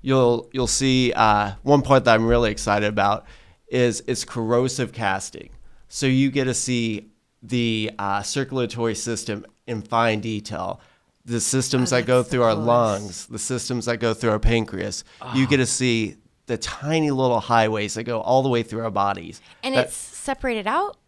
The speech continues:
Speaker 2: Like
Speaker 1: it's separated out.
Speaker 2: Oh,
Speaker 1: You get to
Speaker 2: okay,
Speaker 1: see
Speaker 2: sorry.
Speaker 1: everything together,
Speaker 2: <laughs> I
Speaker 1: working
Speaker 2: love this
Speaker 1: together,
Speaker 2: stuff.
Speaker 1: but you get to see the individual components as well.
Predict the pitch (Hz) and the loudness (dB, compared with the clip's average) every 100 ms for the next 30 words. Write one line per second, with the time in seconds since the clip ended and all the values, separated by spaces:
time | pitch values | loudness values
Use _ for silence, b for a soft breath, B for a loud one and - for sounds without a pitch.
0 | _ - 214 - 156 156 143 143 139 117 | _ -2 0 6 6 6 4 2 2 4
1 | 113 107 - 175 156 151 - - 160 160 | 6 8 8 8 6 4 2 0 2 4
2 | 165 160 160 147 - 147 156 160 165 156 | 4 4 2 2 2 2 2 2 0 0
3 | 151 139 127 123 117 123 135 165 139 143 | 0 4 4 4 2 2 2 2 2 2
4 | 135 113 110 107 104 - 139 131 139 139 | 6 6 6 4 0 -4 -4 0 0 0
5 | - 139 131 123 135 127 117 117 110 104 | 0 0 -2 -2 -2 0 0 0 -2 -4
6 | 107 104 101 98 92 101 - 101 101 95 | -6 -4 -2 -2 -6 -10 -8 -6 -4 -6